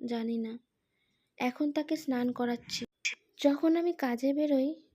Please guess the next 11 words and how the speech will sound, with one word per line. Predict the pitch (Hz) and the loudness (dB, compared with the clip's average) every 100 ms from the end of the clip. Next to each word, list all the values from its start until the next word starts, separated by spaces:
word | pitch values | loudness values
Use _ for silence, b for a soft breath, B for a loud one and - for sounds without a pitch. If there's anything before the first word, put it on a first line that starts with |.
| _ _ - | _ _ -2
তখন | 269 311 302 | 0 4 4
মনের | 262 262 277 285 | 4 4 2 2
ভেতর | 302 311 | 2 0
কেমন | 302 277 277 277 | 0 0 2 2
যেন | 294 294 | 2 0
ভয় | 277 233 233 | 0 0 2
ভয় | 277 269 | 2 2
নিয়ে | 262 269 | 2 0
বেরোতে | 226 220 220 240 | 0 -4 -4 -2
হয় | 247 226 | 0 0
আমার। | 208 208 | -2 -4